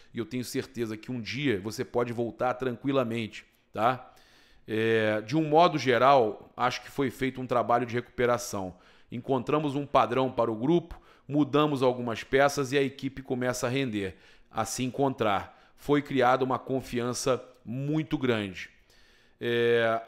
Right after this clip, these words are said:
ele fala aqui também, "A diretoria tomou uma posição e eu respeito, não vou ficar aqui criticando a decisão.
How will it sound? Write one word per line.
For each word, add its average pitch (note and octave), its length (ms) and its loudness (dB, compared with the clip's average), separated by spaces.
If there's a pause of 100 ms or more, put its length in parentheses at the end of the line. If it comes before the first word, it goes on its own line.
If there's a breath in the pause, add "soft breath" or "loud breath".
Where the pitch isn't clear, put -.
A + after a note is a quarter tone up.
(180)
ele C3+ 180 -2
fala C#3+ 320 4
aqui C#3 160 -2
também, A#2 380 -2
"A A2+ 60 -2
diretoria C#3+ 440 0
tomou C3+ 320 0
uma B2 60 0
posição B2+ 720 0
e C#3 60 -2
eu C#3 100 6
respeito, A#2 640 -2
não B2 120 -2
vou C3 100 0
ficar - 240 -2
aqui A#2+ 160 -6
criticando A#2+ 560 -8
a A#2+ 40 0
decisão. G#2+ 580 -6